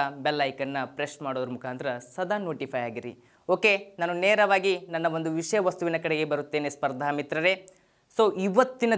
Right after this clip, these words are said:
ದಿನ ತುಂಬ ಇಂಪಾರ್ಟೆಂಟ್ ಆಗಿರ್ತಕ್ಕಂಥ ಪ್ರಥಮ ಪ್ರಶ್ನೆಯನ್ನು ನೋಡೋಣ ಬನ್ನಿ.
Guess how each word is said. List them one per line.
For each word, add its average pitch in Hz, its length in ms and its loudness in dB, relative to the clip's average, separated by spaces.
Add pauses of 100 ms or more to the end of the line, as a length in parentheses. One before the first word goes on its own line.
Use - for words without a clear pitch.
ದಿನ 143 100 2 (520)
ತುಂಬ 220 200 4 (240)
ಇಂಪಾರ್ಟೆಂಟ್ 226 600 2
ಆಗಿರ್ತಕ್ಕಂಥ 175 580 -4 (180)
ಪ್ರಥಮ 214 240 -2 (100)
ಪ್ರಶ್ನೆಯನ್ನು 175 460 -2
ನೋಡೋಣ 170 240 4 (120)
ಬನ್ನಿ. 190 220 2